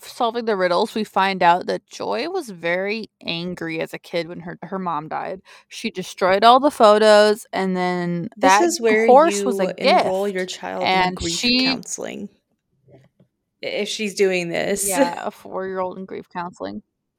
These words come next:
Speaker 1: Yeah, and then she actually orders her dad to destroy Glory on the count of the painful memories, but she's, like, four.
Speaker 2: Yeah,
Speaker 1: What
Speaker 2: what
Speaker 1: parent,
Speaker 2: four-year-old
Speaker 1: like,
Speaker 2: is like,
Speaker 1: listens
Speaker 2: "You
Speaker 1: to
Speaker 2: need
Speaker 1: their
Speaker 2: to destroy
Speaker 1: four-year-old?
Speaker 2: that
Speaker 1: Apparently
Speaker 2: horse."
Speaker 1: he does.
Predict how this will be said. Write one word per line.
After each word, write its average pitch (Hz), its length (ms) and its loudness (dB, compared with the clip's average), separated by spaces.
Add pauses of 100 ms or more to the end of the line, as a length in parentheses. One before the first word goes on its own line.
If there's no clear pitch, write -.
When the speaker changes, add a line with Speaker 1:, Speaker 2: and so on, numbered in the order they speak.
(460)
Speaker 1:
Yeah, 190 680 6
and 226 220 2
then 226 500 2
she 240 260 0
actually 240 340 6
orders 202 440 6
her 202 140 6
dad 170 400 8
to 190 160 -2
destroy 175 480 0
Glory 196 800 4
on 175 160 0
the 170 60 -8
count - 320 -4
of - 60 -16
the 175 60 -10
painful 185 400 -8
memories, 170 520 -4
but - 100 -14
she's, - 200 -16
like, - 140 -10
four. 170 600 0
Speaker 2:
Yeah, 240 440 4
Speaker 1:
What 254 80 4
Speaker 2:
what 330 160 4
Speaker 1:
parent, 226 340 4
Speaker 2:
four-year-old 220 200 2
Speaker 1:
like, - 0 -
Speaker 2:
is 180 100 -2
like, 202 120 -2
Speaker 1:
listens 185 100 -2
Speaker 2:
"You 330 60 2
Speaker 1:
to 311 100 2
Speaker 2:
need - 20 2
Speaker 1:
their 285 80 2
Speaker 2:
to - 60 0
destroy 277 500 2
Speaker 1:
four-year-old? - 20 -2
Speaker 2:
that 226 220 -4
Speaker 1:
Apparently 208 360 -4
Speaker 2:
horse." - 20 -10
Speaker 1:
he 190 180 -6
does. 170 360 -2